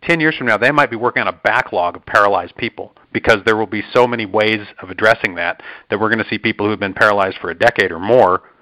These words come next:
coming out of it because we've got, we've got options available that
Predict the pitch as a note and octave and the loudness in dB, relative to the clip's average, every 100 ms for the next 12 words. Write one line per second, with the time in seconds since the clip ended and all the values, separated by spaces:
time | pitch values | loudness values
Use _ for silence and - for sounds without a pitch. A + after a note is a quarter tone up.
0 | _ - G#2 G2 C3 B2 G2 - _ _ | _ -2 0 4 4 4 0 -4 _ _
1 | C3 C3 C3 A#2+ C3 A2 G#2+ - _ _ | -2 2 2 2 -2 2 2 0 _ _
2 | C#3 _ _ B2 _ _ - - - C3 | _ _ _ _ _ _ -20 -20 -16 -6
3 | C3 B2 G#2+ A2 - B2 F#2+ F#2 C#3 G2+ | 0 2 4 4 4 0 -4 -2 -2 -2
4 | F2+ F#2 - - - - - G2+ G2+ | -8 -14 -18 -20 -20 -16 0 2 2